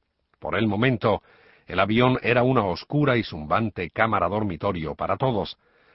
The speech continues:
salvo unos pocos que deambulaban, las azafatas y uno o dos que respondían al llamado de la naturaleza. Entonces,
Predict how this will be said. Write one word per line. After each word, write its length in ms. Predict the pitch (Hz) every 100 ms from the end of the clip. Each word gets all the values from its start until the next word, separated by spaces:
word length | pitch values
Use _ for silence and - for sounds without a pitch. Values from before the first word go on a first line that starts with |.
| -
salvo 320 | - 143 123
unos 280 | 127 135 -
pocos 440 | 160 147 170 170
que 140 | - 92
deambulaban, 760 | 85 80 78 92 82 117 135 -
las 200 | 71 -
azafatas 640 | 92 80 120 107 107 113
y 120 | - 80
uno 220 | 104 104
o 40 |
dos 200 | 101 113
que 120 | -
respondían 640 | 80 110 - 82 90 90 87
al 180 | - 92
llamado 420 | 76 73 85 73 76
de 80 |
la 100 | 78
naturaleza. 720 | 78 73 82 65 - - - - _ _ _ _ _ _ _ _ _ _ _ _
Entonces, 640 | - 85 120 117 101 98